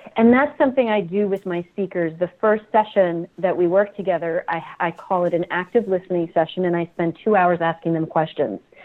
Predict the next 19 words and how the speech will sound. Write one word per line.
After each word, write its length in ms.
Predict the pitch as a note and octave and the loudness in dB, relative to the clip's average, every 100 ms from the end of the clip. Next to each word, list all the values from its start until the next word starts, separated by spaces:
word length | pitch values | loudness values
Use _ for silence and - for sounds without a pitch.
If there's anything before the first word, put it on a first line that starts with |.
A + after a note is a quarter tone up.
| - - - - | -20 -20 -10 0
And 120 | G#3 | 2
at 220 | G#3 F3 | 4 2
that 340 | F3+ A3 C#4 - | 2 2 2 -4
point, 380 | - A3 B3 - | -8 -6 -6 -8
I 100 | F#3+ | -10
get 420 | F3 - G3 - | -8 -4 -4 -4
them 280 | F#3+ F#3+ F3+ - | -6 -6 -6 -10
to 380 | F#3+ F3 E3+ E3 _ _ _ | -6 -4 -4 -8 _ _ _
open 320 | G3 G3+ F3+ D#3+ | -4 -4 -6 -2
up 260 | G3+ G#3 - | -4 -4 -4
to 80 | B3+ | -2
me, 340 | B3+ C4 B3+ _ _ - - | 0 -2 -6 _ _ -10 2
share 400 | G3 F#3+ F3+ - _ _ | 4 6 4 -2 _ _
intimate, 640 | A3+ B3 B3 B3 G#3+ E3+ - | 0 0 0 0 0 0 -4
vulnerable 760 | D#3+ D#3 G3 A3+ A#3 G3+ F3+ E3 _ | -10 0 2 4 4 2 -2 -6 _
stories 460 | G3+ G3+ F3+ F3 - | 2 2 2 -2 -4
surrounding 600 | F3+ D#3+ F3 F#3 A3+ A#3+ | -6 -2 0 0 0 -2
their 160 | F#3+ F3 | -2 -2
idea. 560 | D#3+ D3 D#3 D3 - | -4 -6 -6 -6 -6